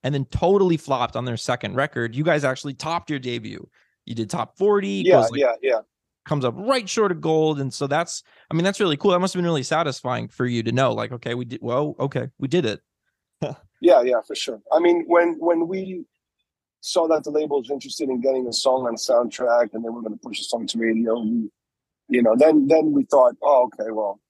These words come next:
Speaker 2: it's gonna, it might be okay. You know, everything might be okay." We got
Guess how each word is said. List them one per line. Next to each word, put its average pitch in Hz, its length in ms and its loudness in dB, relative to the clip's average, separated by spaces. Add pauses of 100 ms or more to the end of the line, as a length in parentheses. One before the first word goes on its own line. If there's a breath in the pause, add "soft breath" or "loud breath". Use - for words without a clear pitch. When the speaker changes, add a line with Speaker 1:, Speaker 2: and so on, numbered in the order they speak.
(300)
Speaker 2:
it's - 80 -10
gonna, 135 280 0
it 135 100 -4
might 147 180 2
be 127 120 -8
okay. - 220 -12 (1000)
You - 100 -16
know, 110 260 -8 (160)
everything 139 300 -2
might 127 160 0
be 123 140 -2
okay." 110 340 -2
We 107 140 -6
got 117 300 4